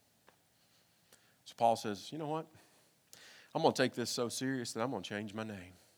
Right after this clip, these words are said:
I'm gonna change it to a common name, be Paul.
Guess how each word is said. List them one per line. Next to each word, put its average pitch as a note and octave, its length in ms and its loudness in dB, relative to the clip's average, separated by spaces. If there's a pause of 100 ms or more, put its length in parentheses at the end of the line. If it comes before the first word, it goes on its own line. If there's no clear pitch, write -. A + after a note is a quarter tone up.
(800)
I'm - 60 -12
gonna A2+ 100 -2
change A#2+ 240 2
it G#2+ 100 -6
to G2 100 -6
a F2+ 40 -6
common B2 420 -6
name, A#2 460 -6
be G#2 100 -4
Paul. B2 480 0